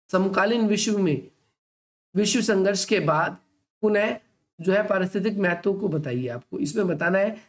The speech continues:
कि अंतर्राष्ट्रीय स्तर पर जो संघर्ष है, संघर्ष के अलावा भी देशों के बीच में आपसी सहयोग जो है वो लगातार बना हुआ है। देशों के बीच में जैसे अभी कोविड नाइनटीन का टाइम आया था, तो इसमें हमने देखा कि देशों के बीच में संघर्ष तो है,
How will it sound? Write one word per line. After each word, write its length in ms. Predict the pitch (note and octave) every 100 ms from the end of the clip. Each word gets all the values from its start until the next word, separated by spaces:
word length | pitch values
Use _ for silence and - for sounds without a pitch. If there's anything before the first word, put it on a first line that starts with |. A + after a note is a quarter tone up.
| _
कि 60 | -
अंतर्राष्ट्रीय 520 | F#3+ F#3+ F3 F#3+ A#3
स्तर 200 | A3 F#3+
पर 260 | - G3 G#3+ - -
जो 80 | G3
संघर्ष 460 | G3 F3+ E3+ G#3 G3+
है, 140 | C#3+ - -
संघर्ष 420 | G3+ F#3+ G#3 G#3+
के 120 | - D3
अलावा 440 | D#3+ D#3+ D#3+ G3+
भी 200 | F#3 E3 D3 - _ -
देशों 260 | G3 G3
के 100 | A#3+
बीच 240 | A3 G3 A3
में 100 | A3
आपसी 420 | A3 E3+ E3+ A3
सहयोग 400 | - F3 E3+ F3+
जो 140 | D#3 D#3+
है 80 |
वो 140 | D#3+ G3+
लगातार 380 | F3+ E3 G3 F#3
बना 200 | D3 D3+
हुआ 220 | D3 B2
है। 220 | A2 _ _ -
देशों 260 | F3 F#3+ B3
के 100 | A3+
बीच 200 | G#3+ G#3
में 140 | G#3
जैसे 280 | G#3 G3 G#3+ A3
अभी 200 | F3 F#3 G#3+
कोविड 340 | - F#3+ G3+
नाइनटीन 380 | F#3+ F3+ F3+ F#3
का 100 | F#3+
टाइम 200 | F3+ E3
आया 140 | E3 D3+
था, 180 | D3+ E3+ - -
तो 60 |
इसमें 280 | G#3+ F#3+ A3
हमने 180 | G3 G3
देखा 240 | F3+ E3+ F#3 - - -
कि 80 | -
देशों 300 | E3+ F#3 A#3
के 80 | A3
बीच 180 | A3 A3
में 100 | B3
संघर्ष 460 | G#3 F3+ G3 G3
तो 60 | -
है, 160 | G#3